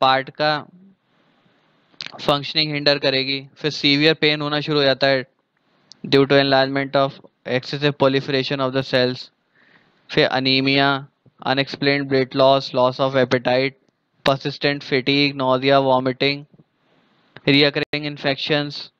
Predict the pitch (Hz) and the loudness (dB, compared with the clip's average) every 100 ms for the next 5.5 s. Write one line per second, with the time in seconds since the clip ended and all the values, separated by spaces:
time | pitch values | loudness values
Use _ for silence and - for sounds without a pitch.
0 | _ _ _ _ _ _ - - _ _ | _ _ _ _ _ _ -20 -20 _ _
1 | - 135 143 143 139 - 160 151 147 147 | -4 -2 0 2 0 -2 -2 2 2 0
2 | 151 _ _ _ _ _ _ _ _ _ | -8 _ _ _ _ _ _ _ _ _
3 | _ _ _ _ _ _ _ _ - - | _ _ _ _ _ _ _ _ -18 -18
4 | _ - - 139 143 156 151 143 156 143 | _ -8 0 2 2 -2 -4 -2 2 2
5 | 139 143 139 - | 2 0 -2 -10